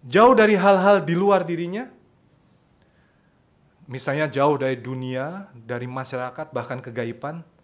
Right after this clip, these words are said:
tidak terjadi distan-, terjadi distansiasi ya, terjadi distansiasi.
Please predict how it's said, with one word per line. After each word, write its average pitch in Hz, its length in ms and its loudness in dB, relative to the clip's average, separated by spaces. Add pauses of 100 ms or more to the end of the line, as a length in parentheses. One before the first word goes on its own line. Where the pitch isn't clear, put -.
(500)
tidak 208 240 0
terjadi 180 320 -4
distan-, 151 480 -8 (800)
terjadi 190 480 2
distansiasi 156 800 -4
ya, 139 80 -12
terjadi 170 480 -4
distansiasi. 123 800 -12